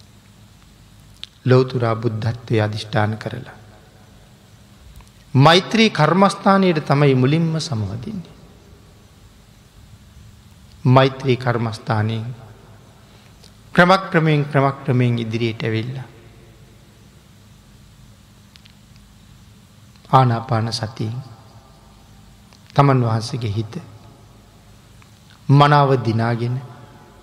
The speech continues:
යමක ඥානය, අනුලෝම පටිලෝම ඥානය. ඒකට තමයි යමක ඥානය කියලා කියන්නේ. යමක ඥානය කියන හැන්දෙන්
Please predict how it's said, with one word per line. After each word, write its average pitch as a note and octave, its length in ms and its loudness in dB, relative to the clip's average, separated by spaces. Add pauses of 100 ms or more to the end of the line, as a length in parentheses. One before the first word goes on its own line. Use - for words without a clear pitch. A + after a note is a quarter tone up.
(960)
යමක C#3+ 360 4
ඥානය, A#2 500 -2 (1900)
අනුලෝම A#2+ 640 2
පටිලෝම A2+ 580 -4
ඥානය. G#2+ 380 -8 (1300)
ඒකට D#3 220 4
තමයි C3+ 320 2
යමක B2+ 260 2
ඥානය A2+ 480 -2
කියලා - 280 -14
කියන්නේ. - 320 -14 (2250)
යමක E3+ 400 4
ඥානය E3 640 4
කියන G3 340 2 (100)
හැන්දෙන් D3 680 2